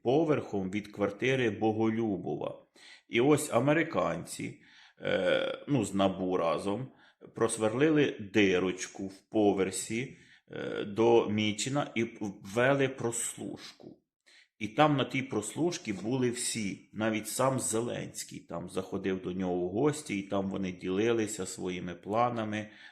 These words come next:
грошима, е, і тому подібне, потоками грошей. Ну, коротше, дуже багато ціко-, цікавої інформації нарили. Але Байден не запускав, а зараз Трамп і от набу запустили це все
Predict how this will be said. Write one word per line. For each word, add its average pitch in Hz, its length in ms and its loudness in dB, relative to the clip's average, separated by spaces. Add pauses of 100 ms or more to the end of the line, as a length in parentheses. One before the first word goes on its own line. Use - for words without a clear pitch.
грошима, 104 880 0 (360)
е, - 240 -6
і 101 120 0
тому 101 300 -4
подібне, 87 500 -4
потоками 90 680 -2
грошей. 107 580 0
Ну, 147 80 0
коротше, 120 440 -2
дуже 127 480 0
багато 101 540 0 (140)
ціко-, - 560 -4
цікавої 110 920 0 (380)
інформації 135 1400 4
нарили. 90 600 0 (420)
Але 98 240 6
Байден 135 480 6
не 110 100 2
запускав, 104 640 0
а 95 80 0
зараз 98 340 2
Трамп 151 580 4
і 101 60 0
от 98 220 2
набу 95 420 -2
запустили 98 840 -4
це 71 220 -12
все - 420 -8